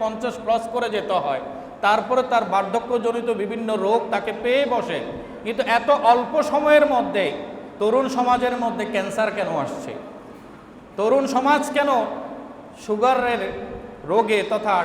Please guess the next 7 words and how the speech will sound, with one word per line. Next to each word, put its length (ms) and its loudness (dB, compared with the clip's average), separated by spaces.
ডায়াবেটিকে 580 2
আক্রান্ত 400 2
হচ্ছে? 520 -2
তরুণ 320 4
সমাজ 480 0
কেন 180 0
চোখের 720 2